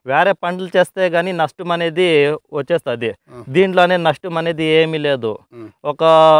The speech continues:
Speaker 1: అప్పు, అప్పులో మనం పడిపోయినాం అనుకో,
Speaker 2: ఆ.
Speaker 1: గమ్మున ఇది ఒక ఎకరా నాటుకుంటే అప్పులు కూడా ధారాళంగా కేండ్లు మూసుకొని తీసేయచ్చునా.
Speaker 2: ఆ.
Speaker 1: దీన్ని బట్టి మాకి నేను కూడా అప్పులో చేసిన,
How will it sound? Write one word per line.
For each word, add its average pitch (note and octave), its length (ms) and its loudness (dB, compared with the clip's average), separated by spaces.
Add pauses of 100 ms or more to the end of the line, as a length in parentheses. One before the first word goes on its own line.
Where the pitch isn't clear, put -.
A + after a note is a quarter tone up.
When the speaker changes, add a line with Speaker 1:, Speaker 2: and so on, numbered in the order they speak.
Speaker 1:
అప్పు, D3 280 -4
అప్పులో F#3+ 380 0
మనం F#3 260 -2
పడిపోయినాం E3 500 0
అనుకో, D3 260 -6
Speaker 2:
ఆ. B2+ 440 -4
Speaker 1:
గమ్మున E3+ 260 0
ఇది E3 220 0
ఒక C#3+ 140 -2
ఎకరా D3+ 320 -4
నాటుకుంటే D#3+ 500 -2
అప్పులు D#3+ 320 2
కూడా D#3 360 2
ధారాళంగా D3+ 760 2
కేండ్లు D3+ 300 -6
మూసుకొని D3+ 340 -10
తీసేయచ్చునా. A#2 600 -12 (200)
Speaker 2:
ఆ. A#2 40 -20 (340)
Speaker 1:
దీన్ని C#3 180 -8
బట్టి C#3 300 -6
మాకి C#3+ 360 -6
నేను C#3+ 220 -4
కూడా D3+ 160 0
అప్పులో D3 320 -6 (100)
చేసిన, C#3+ 320 -8